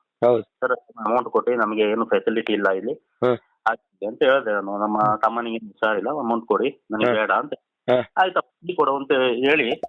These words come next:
Speaker 1: ಹ್ಮ್.
Speaker 2: ಆಮೇಲೆ ಹೊಡೆಯಕ್ಕೆ ಬರ್ತಾರೆ ಸರ್.
Speaker 1: ಹೌದಾ? ಹೊಡೆದ ಮೇಲೆ ಕೂಡ ನೀವು ವಿಡಿಯೋ ಮಾಡಿದಿರಿ?
Speaker 2: ಹೊಡೆದ ಮೇಲೆ ಮತ್ತೆ ನನ್ನ ಮೊಬೈಲ್ ಡಿಸ್‌ಪ್ಲೇ ಹೋಗಿತ್ತು, ಮತ್ತೆ ವಿಡಿಯೋ ಮಾಡಿದೆ.
Speaker 1: ಮಾಡಿದಿರಿ?
Speaker 2: ಮಾಡಿದ್ದೀನಿ.
Speaker 1: ಅದು ವಿಡಿಯೋ ರೆಕಾರ್ಡ್ ಆಗಿರ್ಬೋದಾ?
Speaker 2: ಆಗಿದೆ ಸರ್, ಆಗಿದೆ.
Speaker 1: ಆಗಿದೆ ಅಲ್ಲ? ಅದೊಂದು ಡಿಸ್‌ಪ್ಲೇ ಹಾಕಿ ನೀವು ಅದೊಂದು ಮತ್ತೊಂದು ವಿಡಿಯೋ ಕಳಿಸ್ಬೇಕು, ಆಯ್ತಾ?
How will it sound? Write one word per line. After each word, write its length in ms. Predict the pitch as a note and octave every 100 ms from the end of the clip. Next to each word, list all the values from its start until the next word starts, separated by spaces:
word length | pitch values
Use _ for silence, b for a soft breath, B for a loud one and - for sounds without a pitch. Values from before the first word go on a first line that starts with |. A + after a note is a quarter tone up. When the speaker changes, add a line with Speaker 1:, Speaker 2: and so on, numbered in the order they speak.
| _ -
Speaker 1:
ಹ್ಮ್. 140 | A#2+ A2
Speaker 2:
ಆಮೇಲೆ 260 | C#3 D3+ E3+
ಹೊಡೆಯಕ್ಕೆ 560 | - _ B2 G#2 G#2+
ಬರ್ತಾರೆ 340 | C3 - F#2 F2+
ಸರ್. 440 | - - - - - _ -
Speaker 1:
ಹೌದಾ? 280 | B2 A2 G2 -
ಹೊಡೆದ 280 | F3 A3+ A#3
ಮೇಲೆ 300 | A3 A#3 A3+
ಕೂಡ 160 | A3+ G#3+
ನೀವು 200 | G3+ F#3
ವಿಡಿಯೋ 220 | G3 G#3
ಮಾಡಿದಿರಿ? 320 | F#3+ D3 A#2+ - _ -
Speaker 2:
ಹೊಡೆದ 200 | C#3 D3+ D#3+
ಮೇಲೆ 180 | D#3+ F3
ಮತ್ತೆ 480 | C#3+ - E3 C#3+
ನನ್ನ 160 | C3+ C3+
ಮೊಬೈಲ್ 420 | C3+ B2+ A#2 C#3+
ಡಿಸ್‌ಪ್ಲೇ 300 | A#2 A#2 D3+
ಹೋಗಿತ್ತು, 360 | B2+ G#2+ G2 D3+
ಮತ್ತೆ 280 | A2+ - A#2
ವಿಡಿಯೋ 240 | F#2+ G2+
ಮಾಡಿದೆ. 260 | F#2 E2 _ _ _ -
Speaker 1:
ಮಾಡಿದಿರಿ? 600 | E3 D#3 A2+ - - -
Speaker 2:
ಮಾಡಿದ್ದೀನಿ. 480 | A#2+ G2+ F2 - _
Speaker 1:
ಅದು 140 | E3+ F#3
ವಿಡಿಯೋ 280 | G#3 G3+
ರೆಕಾರ್ಡ್ 280 | F#3+ G3+ G#3+
ಆಗಿರ್ಬೋದಾ? 560 | G3+ G3 F3+ D3 B2+ C#3 - _ _
Speaker 2:
ಆಗಿದೆ 280 | C#3+ C#3 G#2+
ಸರ್, 180 | - F#2
ಆಗಿದೆ. 340 | F#2+ F#2 -
Speaker 1:
ಆಗಿದೆ 180 | D#3+ C#3+
ಅಲ್ಲ? 120 | B2+
ಅದೊಂದು 320 | D3 C#3+ D#3 D3+
ಡಿಸ್‌ಪ್ಲೇ 320 | E3+ - G3
ಹಾಕಿ 320 | F#3 G#3+ A3
ನೀವು 160 | G#3 F#3+
ಅದೊಂದು 240 | F3+ E3+
ಮತ್ತೊಂದು 300 | F3+ F#3+ F3+
ವಿಡಿಯೋ 220 | E3+ E3
ಕಳಿಸ್ಬೇಕು, 400 | F3 D#3+ C3+ A#2
ಆಯ್ತಾ? 140 | A#2